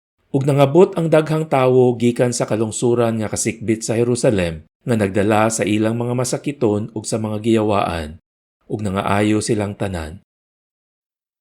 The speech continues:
Pagbasa gikan sa basahon sa Anggipadayag. Ako si Juan nga inyong igsuon, ug sa akong pagkahiusa kang Jesus,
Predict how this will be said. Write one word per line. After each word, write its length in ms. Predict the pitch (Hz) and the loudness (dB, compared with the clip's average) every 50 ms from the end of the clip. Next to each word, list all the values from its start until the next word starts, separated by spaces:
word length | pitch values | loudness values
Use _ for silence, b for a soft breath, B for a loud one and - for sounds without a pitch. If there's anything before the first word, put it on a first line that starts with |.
| _ _ _ _ _ _ _ _ _ _ _ _ _ _ _ _ _ _ _ _ _ _ _ _ _ _ _ _ _ _ _ _ _ _ _ | _ _ _ _ _ _ _ _ _ _ _ _ _ _ _ _ _ _ _ _ _ _ _ _ _ _ _ _ _ _ _ _ _ _ _
Pagbasa 640 | - 131 117 98 95 117 117 123 120 - - 131 127 120 113 | -4 -2 -2 0 0 2 2 2 2 2 2 4 2 2 2
gikan 400 | 131 139 139 139 156 143 139 139 | 2 2 2 2 0 -2 0 0
sa 80 | - | -2
basahon 640 | 117 98 - - - 110 98 113 123 139 143 147 147 | -2 -2 -2 -2 -2 0 2 4 4 4 4 2 -2
sa 160 | - 117 113 | -2 -2 0
Anggipadayag. 960 | - 123 127 131 123 135 - 135 135 135 131 131 113 95 92 87 - - - _ _ _ _ _ _ _ _ _ _ _ _ _ _ _ _ _ _ _ _ _ _ _ _ _ _ - | 0 0 0 0 -2 -2 0 0 2 6 6 6 6 6 4 0 -4 -8 -14 _ _ _ _ _ _ _ _ _ _ _ _ _ _ _ _ _ _ _ _ _ _ _ _ _ _ -6
Ako 400 | 127 - - 156 160 170 190 180 | -6 0 4 6 8 8 8 6
si 240 | - - 175 156 | 4 2 0 0
Juan 480 | 151 151 135 131 123 123 127 127 127 113 | 2 4 4 6 6 6 4 2 0 -2
nga 80 | 110 107 | -2 0
inyong 320 | 107 117 127 131 135 151 | 0 0 0 0 0 -2
igsuon, 720 | 139 117 - - 143 139 - 104 95 92 85 92 95 - _ _ _ _ _ _ _ _ | -2 -4 0 2 2 2 2 2 0 -2 -4 -8 -12 -16 _ _ _ _ _ _ _ _
ug 80 | - 123 | -10 -6
sa 320 | - - - 120 120 123 | -2 0 2 2 2 2
akong 160 | - 156 147 143 | 0 0 -2 0
pagkahiusa 720 | - 143 139 - - 131 127 120 127 131 131 - 147 131 | 0 -2 -2 0 0 2 2 2 2 0 0 0 -2 -2
kang 160 | - 143 131 | 0 0 0
Jesus, 640 | 135 143 - - - 110 98 95 95 - - - | 0 0 0 0 0 0 0 -2 -4 -6 -10 -14